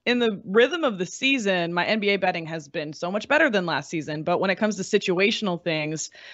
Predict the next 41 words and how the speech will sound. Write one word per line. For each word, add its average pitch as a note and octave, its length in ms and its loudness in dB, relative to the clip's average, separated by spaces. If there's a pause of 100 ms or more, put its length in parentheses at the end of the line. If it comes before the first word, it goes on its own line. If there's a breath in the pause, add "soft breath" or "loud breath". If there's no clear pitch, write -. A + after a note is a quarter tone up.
(220 loud breath)
uh, D#3+ 120 2
like E3+ 240 2
leading F#3 260 2
up F3 120 0
to F3+ 160 -2
a E3+ 40 -2
break E3+ 420 0
or E3+ 520 0
LeBron D#3+ 360 -2
sitting G#3 320 0
out B3 280 4
versus F#3 180 0
the F3 80 -8
Sixers F3 400 -2
because D#3+ 240 -2
he E3+ 60 2
has D#3+ 160 2
the F#3 80 -4
Pelicans G#3+ 440 0
on D#3+ 140 -2
Sunday, D3+ 380 -2
things F#3+ 280 -2
like E3+ 200 2
that, F3 400 2 (360 loud breath)
those G#3 240 2
are G#3+ 40 -2
the F#3+ 80 -2
situational F#3 500 -2
things F3 220 -4
I F3 60 -2
think E3 180 -6
you - 20 -4
have E3+ 100 0
to E3+ 80 -6
start E3 220 -2
to E3 80 -6
really D#3 200 0
key D#3 260 0
in E3+ 100 2
on D3 160 0
here. C#3 400 -4